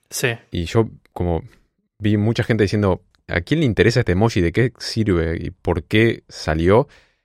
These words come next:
Speaker 2: Y al toque que salió, vi a todo el mundo usándolo sin parar. O sea, no sé si por lo novedoso o porque realmente había una necesidad.
Speaker 1: ¿En qué contexto lo viste usado?
Speaker 2: En, tipo, historias de Instagram.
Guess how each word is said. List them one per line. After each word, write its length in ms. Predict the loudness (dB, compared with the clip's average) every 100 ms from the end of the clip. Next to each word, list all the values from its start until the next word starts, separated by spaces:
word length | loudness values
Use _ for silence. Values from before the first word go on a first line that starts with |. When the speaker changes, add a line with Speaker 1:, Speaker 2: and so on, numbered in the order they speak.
| _ 0
Speaker 2:
Y 120 | 0
al 100 | 4
toque 180 | 4 2
que 80 |
salió, 440 | 0 2 6 4 2
vi 160 | 2 2
a 80 | 4
todo 200 | 4 4
el 40 |
mundo 220 | 2 0
usándolo 580 | 0 0 2 4 2 0 -8 _ _
sin 300 | -6 -4 2
parar. 420 | 4 4 2 0 -10 _
O 40 | -8
sea, 140 | -4
no 60 | 0
sé 80 | 0
si 60 |
por 260 | 0 -2 -2
lo 160 | -2 0
novedoso 600 | 2 4 4 2 0 -2 -8 -20 _ _
o 100 | -6
porque 220 | -2 0
realmente 500 | 2 2 2 2 0
había 300 | 0 0 2
una 140 | 0 -2
necesidad. 600 | -4 -6 0 2 0 -2 _ _ _
Speaker 1:
¿En 80 | -2
qué 100 | 2
contexto 400 | 4 4 2 -2
lo 80 | -2
viste 260 | -4 -4 -6
usado? 420 | -4 -4 -4 -12 _ _ _ -10
Speaker 2:
En, 360 | 0 2 2 0
tipo, 420 | 0 2 4 4
historias 480 | 2 0 2 4 4
de 100 | 2
Instagram. 760 | 0 -2 -2 0 0 -2 -4